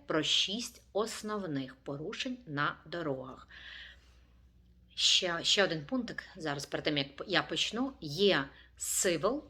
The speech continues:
and criminal charges. Civil — це незначні, де ви тільки заплатите штраф і все. Criminal — це штраф, поінти і суд. Ви повинні будете йти в суд.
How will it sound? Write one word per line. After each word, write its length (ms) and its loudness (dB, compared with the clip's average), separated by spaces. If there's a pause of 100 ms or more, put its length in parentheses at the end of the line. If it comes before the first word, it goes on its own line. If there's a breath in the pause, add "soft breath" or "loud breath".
(140)
and 180 -4
criminal 580 -2 (160)
charges. 720 -2 (400 loud breath)
Civil — 600 4 (200)
це 440 4 (320)
незначні, 1000 2 (120)
де 180 0
ви 220 0 (380)
тільки 440 0
заплатите 680 -2
штраф 520 2
і 80 -4
все. 400 -4 (360 loud breath)
Criminal — 640 2 (100)
це 400 4
штраф, 640 2 (440)
поінти 680 -2
і 80 -8
суд. 500 -8 (380)
Ви 80 -10
повинні 440 -4
будете 420 -4
йти 320 -10 (200)
в 40 -14
суд. 300 -6